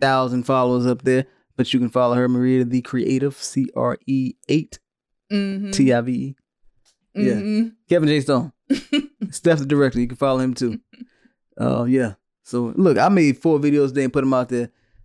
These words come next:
Speaker 1: And one of 'em, for me, I don't get video views. It's, like, in the thousands, anything like that.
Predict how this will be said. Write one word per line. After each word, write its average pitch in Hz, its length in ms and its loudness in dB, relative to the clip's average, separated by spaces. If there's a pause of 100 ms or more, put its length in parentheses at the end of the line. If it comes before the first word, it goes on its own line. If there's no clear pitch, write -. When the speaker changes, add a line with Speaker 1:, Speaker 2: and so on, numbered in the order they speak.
(160)
Speaker 1:
And 120 440 -2
one 170 160 2
of 151 160 2
'em, 120 260 0 (1700)
for 131 100 0
me, 131 280 4
I 127 80 2
don't 131 180 2
get 123 200 0
video 120 320 -4
views. 117 320 -2
It's, 113 140 -4
like, 117 140 -4
in 117 80 -4
the 117 60 -8
thousands, 120 520 -8
anything 113 260 -6
like 110 160 -8
that. 117 200 -6